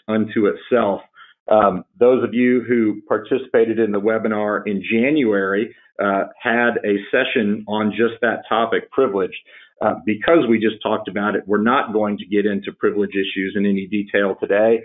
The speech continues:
but that is certainly a very important aspect of the training that we've often done with folks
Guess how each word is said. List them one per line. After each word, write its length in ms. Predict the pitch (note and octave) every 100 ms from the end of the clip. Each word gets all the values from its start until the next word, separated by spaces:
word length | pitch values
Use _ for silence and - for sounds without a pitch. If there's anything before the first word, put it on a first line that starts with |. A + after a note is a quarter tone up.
| - _ _
but 280 | A2 G#2+ G#2 _ _ _ _ _ _ _ G2
that 260 | A#2+ B2 B2
is 100 | G#2 -
certainly 420 | - C3+ A2+ G#2 G2
a 80 | F2+
very 320 | A2+ B2 B2
important 460 | A2 G2+ A#2 G#2 G2+
aspect 640 | G#2 G#2+ - G#2+ G2 -
of 200 | F#2+ F#2
the 100 | F2 - -
training 400 | G#2+ A2+ G#2+ G2+
that 140 | F#2+
we've 160 | F#2+ G2+
often 360 | G2 G2 F2+
done 260 | F#2+ G2+ G2+
with 180 | G2 F#2 - _ _ _
folks 320 | A#2 G2 F#2+